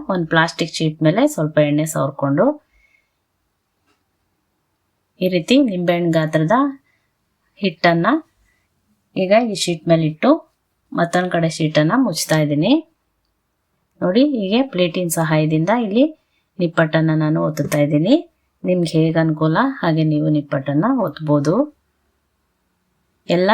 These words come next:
ನಿಪ್ಪಟ್ಟುಗಳು ಒಂದೇ ಶೇಪಿಗೆ ಬರ್ಬೇಕು ಅನ್ನೋದಾದ್ರೆ ಈ ರೀತಿ ನೀವು ನಿಪ್ಪಟ್ಟಿನ ಎಡ್ಜ್ನ ಕಟ್ ಮಾಡ್ಕೋಬೋದು. ಈಗ ನೋಡಿ, ನಿಪ್ಪಟ್ಟು ಎಷ್ಟು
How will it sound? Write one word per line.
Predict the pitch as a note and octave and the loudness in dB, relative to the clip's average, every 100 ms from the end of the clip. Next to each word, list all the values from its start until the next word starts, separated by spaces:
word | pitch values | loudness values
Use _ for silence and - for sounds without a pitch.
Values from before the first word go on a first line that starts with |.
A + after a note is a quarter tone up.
| A#3 | 0
ನಿಪ್ಪಟ್ಟುಗಳು | F#3 - F3+ F3 F3 A3+ C4 - | -2 0 0 0 0 0 -2 0
ಒಂದೇ | D#3+ E3 F#3+ | 0 2 0
ಶೇಪಿಗೆ | - F3 E3+ E3 | 0 -4 -4 -2
ಬರ್ಬೇಕು | D#3+ D#3 D#3 D3+ D#3 | 0 0 0 0 0
ಅನ್ನೋದಾದ್ರೆ | D3 D3+ D3 D3 F3+ C4 - _ F3 | 0 0 0 0 0 -2 -6 _ -2
ಈ | E3 | 0
ರೀತಿ | E3+ D#3+ G3 | 0 -4 -4
ನೀವು | F3 F3+ C4 D4+ _ _ _ _ _ - | -2 0 0 -2 _ _ _ _ _ -6
ನಿಪ್ಪಟ್ಟಿನ | E3+ - E3+ E3+ E3 D#3 | -4 0 0 2 0 0
ಎಡ್ಜ್ನ | D3+ D3+ F3 B3+ | 0 0 0 0
ಕಟ್ | - D#3 D#3 | -2 0 0
ಮಾಡ್ಕೋಬೋದು. | D3+ D3+ C#3+ D3+ C#3+ F#3+ D#4 - _ _ _ _ _ _ _ _ _ _ - _ _ _ _ _ _ _ _ _ _ _ _ _ _ _ _ _ _ _ _ _ _ _ _ _ _ _ _ _ _ _ | 0 0 -2 0 0 2 0 -4 _ _ _ _ _ _ _ _ _ _ -20 _ _ _ _ _ _ _ _ _ _ _ _ _ _ _ _ _ _ _ _ _ _ _ _ _ _ _ _ _ _ _
ಈಗ | - E3 E3+ | -6 -2 0
ನೋಡಿ, | E3 G3 C#4+ C#4+ _ _ _ _ _ _ - | 0 0 -2 -4 _ _ _ _ _ _ -6
ನಿಪ್ಪಟ್ಟು | F3 E3 E3 D#3+ G#3 | -6 -2 -2 0 -2
ಎಷ್ಟು | E3 - | -2 -4